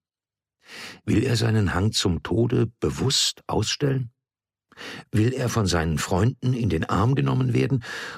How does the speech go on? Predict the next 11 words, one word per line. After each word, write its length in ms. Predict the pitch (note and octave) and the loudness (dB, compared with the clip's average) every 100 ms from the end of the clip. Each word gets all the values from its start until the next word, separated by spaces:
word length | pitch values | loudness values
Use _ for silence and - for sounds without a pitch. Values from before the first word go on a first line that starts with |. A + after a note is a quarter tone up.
| - | -2
oder 220 | C#3 C#3 | 2 2
will 120 | C3 | 2
er 80 | B2+ | 2
nur 120 | B2 | 2
das 180 | A2+ G2+ | 0 0
Thema 320 | - A2+ A2+ | 0 0 2
Selbstbildnis 1160 | A2 B2 C3 - - - A#2+ F2+ - G2 F#2 - | 2 0 0 -2 -4 -4 -2 -2 0 0 0 0
konsequent 680 | A#2+ A2 F#2 G2 - G2+ G2 | 0 0 0 -2 -2 -2 0
zu 180 | - - | -2 0
Ende 240 | C3 B2 | 0 0
denken, 500 | G2+ F2 - - D2+ | 0 0 -2 -4 -6